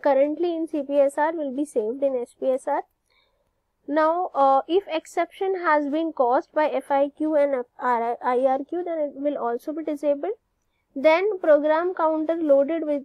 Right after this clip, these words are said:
P C will be loaded with the exception vector address from the interrupt vector table. So those address I have ta-, I was talking about, so this address will be loaded in a program counter. So the program flow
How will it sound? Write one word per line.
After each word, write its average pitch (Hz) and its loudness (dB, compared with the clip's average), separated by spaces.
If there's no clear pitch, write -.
P 311 0
C 381 0
will 339 -2
be 339 0
loaded 285 0
with 294 -6
the 330 -4
exception 330 -6
vector 269 -4
address 254 -4
from 294 -2
the 294 0
interrupt 294 -2
vector 254 -6
table. 220 -8
So 294 0
those 302 2
address 277 -2
I 285 2
have 302 -4
ta-, 254 -4
I 254 -2
was 269 -2
talking 269 -4
about, 294 -2
so 320 -6
this 302 -6
address 294 -4
will 294 -4
be 294 -4
loaded 262 2
in 294 -2
a 311 -2
program 269 6
counter. 277 -2
So 320 -4
the 302 -2
program 285 0
flow 339 2